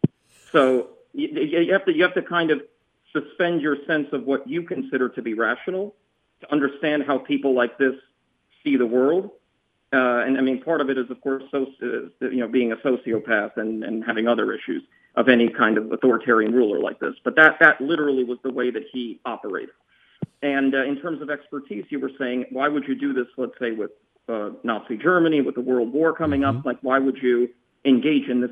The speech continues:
Speaker 1: kind of purge? His logic was essentially that,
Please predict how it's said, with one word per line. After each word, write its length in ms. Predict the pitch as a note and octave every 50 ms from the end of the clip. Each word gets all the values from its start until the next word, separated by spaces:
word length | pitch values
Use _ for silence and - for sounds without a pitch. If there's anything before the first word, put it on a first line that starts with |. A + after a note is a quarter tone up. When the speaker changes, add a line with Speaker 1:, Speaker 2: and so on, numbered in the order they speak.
| - -
Speaker 1:
kind 200 | B2+ A2+ A2 A#2
of 140 | B2+ -
purge? 300 | - D#3 C3 G#2 D#2 - - - _ _ _ _ _ _ _ _ _ _ -
His 160 | D3 E3 G3+ C#3+ C3+
logic 440 | D#3 F3+ G#3 G3 - E3+ D#3+ -
was 220 | - D3+ C#3+ C3 B2+ - _ _ _ _ _ _ -
essentially 600 | - C3+ C#3 C#3 C3 A2+ - - C3+ C#3 C3+ C#3
that, 260 | B2 B2+ A#2+ A#2+ A#2+